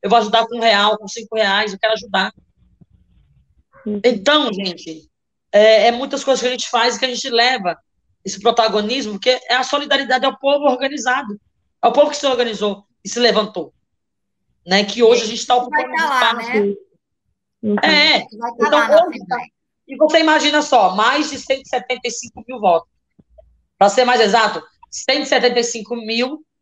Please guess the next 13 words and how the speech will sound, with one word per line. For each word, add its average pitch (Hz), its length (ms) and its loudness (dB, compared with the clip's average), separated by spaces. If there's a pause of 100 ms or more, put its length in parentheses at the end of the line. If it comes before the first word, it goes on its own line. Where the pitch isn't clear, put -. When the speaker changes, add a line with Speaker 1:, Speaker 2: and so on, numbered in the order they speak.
(140)
Speaker 1:
seiscentos 262 680 -4
e 208 40 -8
dezessete 233 560 -2 (440)
votos. - 480 0 (240)
Você - 140 0
imagina 240 300 0
Speaker 3:
Mas, 240 60 -2
Speaker 1:
que 247 60 0
Speaker 3:
Diane, 247 220 -2
Speaker 1:
cada 240 140 2
um 247 40 0
dessas 320 260 -6
Speaker 3:
Diane, 247 240 -6